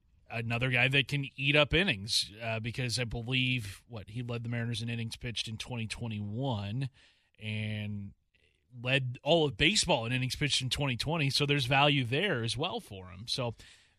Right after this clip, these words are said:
if they can maybe use one or one of those guys to go out and get a, a bat or, or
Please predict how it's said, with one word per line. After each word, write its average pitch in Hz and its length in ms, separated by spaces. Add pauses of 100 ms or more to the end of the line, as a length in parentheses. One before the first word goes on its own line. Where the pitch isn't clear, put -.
if 139 340
they 151 140
can 139 420
maybe 139 260
use 139 320
one 139 240
or 147 100 (180)
one 143 200
of 165 100
those 160 220
guys 160 420
to 165 100
go 143 160
out 151 200
and 139 100
get 139 200
a, 143 260
a 131 40
bat 131 420
or, 170 100
or 139 540